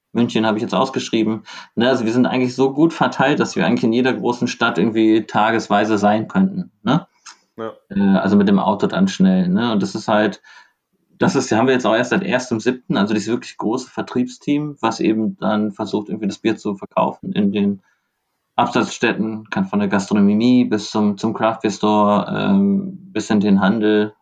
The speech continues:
Speaker 1: ne? Wo wir halt sagen, wir gucken auch, was macht eigentlich unser Wettbewerb, ne? Wie können wir uns da stärker differenzieren? Und das ist halt,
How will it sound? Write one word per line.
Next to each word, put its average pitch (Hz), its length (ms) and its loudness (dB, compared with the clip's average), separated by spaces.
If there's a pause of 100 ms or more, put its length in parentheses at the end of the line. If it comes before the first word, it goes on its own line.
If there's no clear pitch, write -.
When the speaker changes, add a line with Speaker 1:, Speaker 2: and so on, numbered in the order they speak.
Speaker 1:
ne? 131 260 -2 (600)
Wo 107 120 -6
wir 113 80 4
halt 107 120 0
sagen, 107 300 2
wir 107 160 4
gucken 104 460 -6
auch, 113 180 0
was 113 140 0
macht 123 160 -2
eigentlich 107 140 0
unser 104 200 2
Wettbewerb, - 600 0
ne? 101 100 -2
Wie 107 80 -2
können 107 180 -4
wir 113 140 -4
uns 127 100 -10
da 110 140 -6
stärker 110 340 -2
differenzieren? 104 760 0
Und 190 140 2
das - 160 -14
ist 101 160 -20
halt, 95 320 2